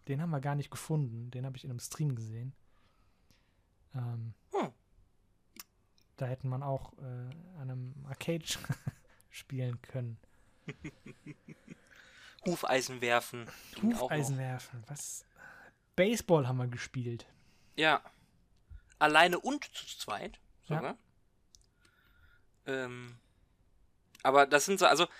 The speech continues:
Speaker 2: du hast es gerade schon ange-, angesprochen, ne? Es ist halt ein, ein interaktiver Film.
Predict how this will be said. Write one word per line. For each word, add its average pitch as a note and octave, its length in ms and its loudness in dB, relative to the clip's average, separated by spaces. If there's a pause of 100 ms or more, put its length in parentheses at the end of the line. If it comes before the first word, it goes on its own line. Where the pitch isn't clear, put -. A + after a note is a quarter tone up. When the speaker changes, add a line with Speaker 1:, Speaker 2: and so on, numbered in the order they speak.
(180)
Speaker 2:
du D#3 280 -4
hast F3 100 4
es F#3 100 0
gerade F#3 200 6
schon G3 140 0
ange-, E3+ 440 0
angesprochen, E3+ 480 0
ne? E3 80 4
Es F3 100 2
ist D#3+ 140 -2
halt D#3 160 8
ein, D3 220 6
ein C#3 300 2 (120)
interaktiver F3 800 0
Film. A3 360 -2